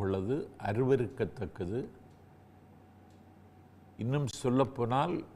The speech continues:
அவருடைய உயரத்திற்கு இது தகுந்த செயல் அல்ல. எதை சொல்ல வேண்டுமென்றாலும் சொல்லுவதற்கான வாய்ப்பு பல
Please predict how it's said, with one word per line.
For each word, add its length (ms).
அவருடைய 360
உயரத்திற்கு 640
இது 120
தகுந்த 320
செயல் 320
அல்ல. 160
எதை 180
சொல்ல 280
வேண்டுமென்றாலும் 720
சொல்லுவதற்கான 800
வாய்ப்பு 460
பல 220